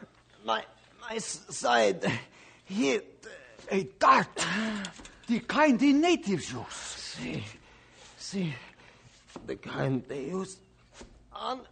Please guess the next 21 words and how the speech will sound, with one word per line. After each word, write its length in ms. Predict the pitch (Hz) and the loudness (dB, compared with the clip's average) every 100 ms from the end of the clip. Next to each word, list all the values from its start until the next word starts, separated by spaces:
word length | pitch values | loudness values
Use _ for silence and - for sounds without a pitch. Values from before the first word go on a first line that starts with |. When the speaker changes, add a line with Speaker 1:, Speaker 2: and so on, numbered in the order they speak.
| - | -6
Speaker 1:
us. 440 | 294 294 262 - - - - - 285 | 4 6 6 2 -4 0 0 0 2
Oh. 800 | 262 220 175 135 120 - 120 120 - 117 113 85 82 - 247 | 6 6 6 2 -4 -8 -10 -10 -12 -14 -14 -16 -20 -16 -6
Speaker 2:
Yes. 480 | 254 185 139 - - - - _ _ _ - 156 - _ - _ _ - _ _ - - - | 0 0 -2 -6 -16 -20 -20 _ _ _ -20 -20 -20 _ -20 _ _ -20 _ _ -20 -6 4
Where 180 | 381 | 8
are 200 | 370 359 302 | 10 10 10
you? 200 | 226 - - - _ _ _ _ _ _ _ _ - | 4 2 -12 -20 _ _ _ _ _ _ _ _ 2
Why 180 | 339 392 | 6 6
do 140 | 392 | 6
not 180 | 403 359 | 8 8
you 80 | 359 | 8
show 180 | - 427 | 8 8
yourselves? 580 | 392 311 415 285 220 - - _ _ _ _ - | 8 4 6 4 4 -6 -20 _ _ _ _ 6
Come 140 | - 440 | 8 12
out 160 | 415 | 10
in 100 | 403 | 8
the 140 | 403 415 415 | 2 8 8
open 320 | 285 320 233 - | 8 2 0 2
that 180 | 392 359 | 4 4
we 100 | 403 | 4
may 140 | 381 320 | 6 10
fight. 360 | 415 403 - | 12 10 10